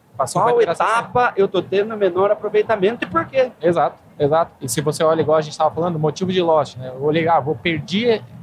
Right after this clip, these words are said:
Speaker 1: a maioria das minhas negociações porque não, não tem interesse." Falou que não tem interesse no meu produto. Cara, deixa eu ouvir as minhas calls e entender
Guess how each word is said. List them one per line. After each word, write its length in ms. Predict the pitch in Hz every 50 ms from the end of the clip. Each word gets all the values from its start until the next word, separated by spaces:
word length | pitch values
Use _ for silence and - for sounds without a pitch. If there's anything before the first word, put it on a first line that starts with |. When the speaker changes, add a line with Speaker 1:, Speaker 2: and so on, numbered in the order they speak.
| - - - - - - - - - -
Speaker 1:
a 60 | - -
maioria 280 | 180 208 226 214 226
das 160 | 214 214 208 190
minhas 160 | 208 202 185
negociações 840 | 202 196 196 - - 185 165 - - 170 190 220 269 262 - - - - - - - - - - -
porque 640 | - 170 165 160 - 185 190 196 196 190 190 165 151 160
não, 320 | 165 180 190 202 202 190
não 240 | 185 175 180 196 202
tem 120 | - 214 208
interesse." 600 | 202 - 208 196 180 160 139 117 - - 123 107 - _ _ _ _ - - - - -
Falou 220 | - 170 165 190 190
que 60 | 196
não 120 | 196 190
tem 120 | 185 202 190
interesse 340 | 180 170 180 170 180 175 -
no 60 | 170
meu 80 | 170
produto. 360 | 165 180 180 170 135 131 117 98 - - _ - - - - _ -
Cara, 160 | - 311 175
deixa 280 | 135 143 175 185 - -
eu 200 | 339 233 180 160 - - - -
ouvir 300 | - 170 160 135 165 208
as 120 | 277 311 -
minhas 220 | 190 185 180 156 190
calls 400 | - 151 151 190 226 240 - - - - - 165
e 80 | 175
entender 500 | 185 185 - 196 190 180 160 147 135 117